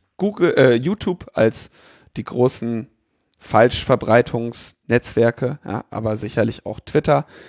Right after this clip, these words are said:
ähm, deren Geschäftsmodell ist, Daten über die Nutzerinnen und Nutzer zu sammeln, um diesen Nutzerinnen und Nutzern Werbung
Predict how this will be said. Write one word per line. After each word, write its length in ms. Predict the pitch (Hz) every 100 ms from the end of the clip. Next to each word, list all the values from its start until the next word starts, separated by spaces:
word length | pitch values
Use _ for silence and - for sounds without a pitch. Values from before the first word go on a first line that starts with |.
| - - _ -
ähm, 460 | 113 110 110 107 _ _ _ _ _ _ _ _ -
deren 580 | 123 147 156 156 147 -
Geschäftsmodell 960 | 113 160 160 - 156 139 127 131 135 _ -
ist, 480 | 110 113 - - _ _ _ -
Daten 500 | 113 127 - 120 113
über 240 | - 113 104
die 120 | 104
Nutzerinnen 520 | 107 - 113 104 101
und 80 | 101
Nutzer 300 | 156 - 160
zu 160 | - 143
sammeln, 580 | 131 127 127 123 127 - -
um 440 | 107 104 101 120 _ -
diesen 440 | 104 110 107 98 98
Nutzerinnen 500 | 104 - 107 104 98
und 80 | 104
Nutzern 500 | 98 - 92 92 95 _ _ _ -
Werbung 720 | 101 127 175 175 170 170